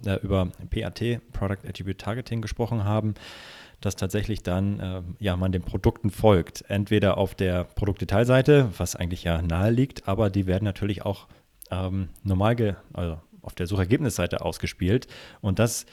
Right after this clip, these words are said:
gilt nat-, natürlich auch für mein, nicht nur für die Sponsored Brands Anzeigen, wenn ich da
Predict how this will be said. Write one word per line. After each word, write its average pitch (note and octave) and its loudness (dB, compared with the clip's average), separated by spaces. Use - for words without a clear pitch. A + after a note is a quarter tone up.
gilt B2 2
nat-, G#2+ -2
natürlich A2 0
auch G#2+ -2
für A#2 -2
mein, G2 2
nicht G#2 2
nur G#2+ 2
für G#2+ -2
die G#2 2
Sponsored F#2 -2
Brands C#3 4
Anzeigen, C3+ 0
wenn A#2 0
ich G#2 -2
da B2+ -2